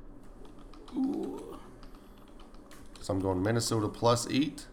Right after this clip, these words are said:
Speaker 2: This is my recommendation. And the under in the Buffalo game.
Speaker 1: So I would do a little,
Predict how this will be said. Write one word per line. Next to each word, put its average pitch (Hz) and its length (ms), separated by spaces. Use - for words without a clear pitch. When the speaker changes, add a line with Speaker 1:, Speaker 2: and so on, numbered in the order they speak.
Speaker 2:
This 110 140
is 104 100
my 98 160
recommendation. 101 1120
And 90 720
the - 160
under 110 440
in 113 60
the 110 60
Buffalo 113 420
game. 110 300
Speaker 1:
So - 120
I 131 60
would 143 140
do 151 100
a 143 60
little, 135 320